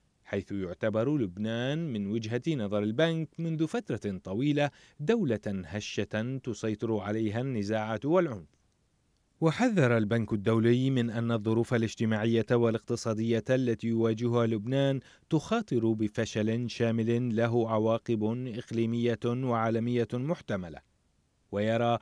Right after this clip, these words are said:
أن حجم الكساد الاقتصادي الذي يعاني منه البلد مع عدم وجود نقطة تحول واضحة في الأفق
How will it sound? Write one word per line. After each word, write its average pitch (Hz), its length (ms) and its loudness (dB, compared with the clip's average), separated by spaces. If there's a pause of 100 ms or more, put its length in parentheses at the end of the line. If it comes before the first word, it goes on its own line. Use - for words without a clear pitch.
(280)
أن 151 220 2
حجم 196 320 -2
الكساد 110 520 -2
الاقتصادي 113 880 -2
الذي 113 280 0
يعاني 113 560 -2
منه 107 260 -2
البلد 139 520 2 (300)
مع 151 340 0
عدم 139 420 4
وجود 107 340 2
نقطة 113 600 -4
تحول 113 680 0
واضحة 117 500 2
في - 140 -10
الأفق 156 460 0